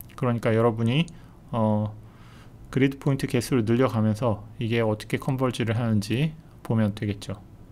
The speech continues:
그런데 쿼드러처 인테그레이션 같은 경우는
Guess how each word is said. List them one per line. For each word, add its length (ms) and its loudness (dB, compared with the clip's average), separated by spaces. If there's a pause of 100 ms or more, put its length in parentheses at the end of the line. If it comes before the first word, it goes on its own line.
(760)
그런데 260 2
쿼드러처 460 2
인테그레이션 540 2
같은 240 0
경우는 500 0